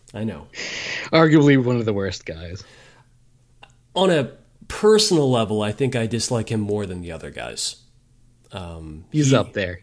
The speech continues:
Speaker 1: he's a genuine piece of shit, man. So here's the thing. We could talk about a couple of things that he's been doing this week, uh, one of which is, uh, I don't know, intentionally, like, poking, uh,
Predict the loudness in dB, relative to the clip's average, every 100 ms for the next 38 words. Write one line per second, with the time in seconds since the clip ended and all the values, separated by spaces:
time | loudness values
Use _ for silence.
0 | _ -20 _ -4 -2 0 -2 -6 -4 0
1 | 2 2 0 -2 -4 -4 -2 0 0 0
2 | -4 -10 -14 -16 -20 _ -20 -20 -20 -20
3 | -20 _ _ -20 -12 2 4 4 4 2
4 | 2 4 4 4 2 2 4 2 0 -8
5 | -10 -14 -2 0 2 0 0 2 2 2
6 | 0 -6 -4 -2 0 0 -2 -2 0 2
7 | 2 0 0 0 0 -2 -4 -2 -2 0
8 | 2 2 2 2 0 -2 -2 -4 -6 -8
9 | -8 -6 -4 -4 -4 -6 -2 -2 0 0
10 | 0 0 0 -2 -6 -2 -2 0 0 0
11 | -2 -4 -6 -6 -8